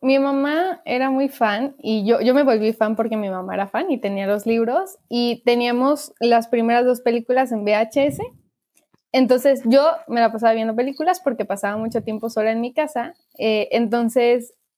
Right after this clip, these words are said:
me acuerdo que un día estaba viendo todas las de V H S y vi esa de Harry Potter y dije, "Mm, ¿de qué será?". Y entonces la puse y ahí mi vida cambió para siempre. O sea,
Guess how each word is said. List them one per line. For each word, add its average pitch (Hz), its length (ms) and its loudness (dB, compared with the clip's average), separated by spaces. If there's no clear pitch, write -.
me 254 240 4
acuerdo 254 480 2
que 277 60 2
un 262 120 2
día 254 140 4
estaba 254 220 2
viendo 247 180 -2
todas 240 140 -2
las 247 120 2
de 240 60 0
V 226 160 2
H 226 360 0
S 220 220 -4
y 233 180 2
vi 240 200 4
esa 233 180 -2
de 226 140 0
Harry 233 160 -4
Potter 226 300 -6
y 220 100 -4
dije, 196 280 -6
"Mm, 370 340 -2
¿de 233 140 -4
qué 294 120 2
será?". 311 540 2
Y 247 100 -2
entonces 247 340 -2
la 240 180 2
puse 262 500 0
y 208 200 -2
ahí 262 420 2
mi 214 140 -2
vida 254 260 2
cambió 247 640 -2
para - 260 0
siempre. 208 640 -2
O 202 100 -8
sea, 196 480 -8